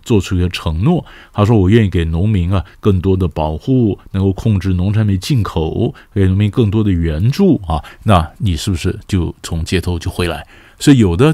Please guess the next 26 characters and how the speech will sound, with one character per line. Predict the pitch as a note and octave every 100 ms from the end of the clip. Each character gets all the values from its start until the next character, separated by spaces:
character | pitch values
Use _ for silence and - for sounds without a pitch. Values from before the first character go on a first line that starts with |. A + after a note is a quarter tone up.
| -
有 | - F#2
的 | A2+
国 | C#3+ F#2
家 | F2 E2+
呢， | E2+ D2+ -
农 | F2+ F2
民 | F2
的 | E2 D#2+
这 | F#2
个 | D2+
抗 | - F2+
议 | E2+
啊， | D#2 - -
就 | D#2+
开 | E2
始 | D#2+
撤 | - G2
了， | D2+ - - -
撤 | D3+
了， | A#2 F#2
可 | G2
是 |
他 | F2 G#2
们 |
就 | G2+
在 | F#2+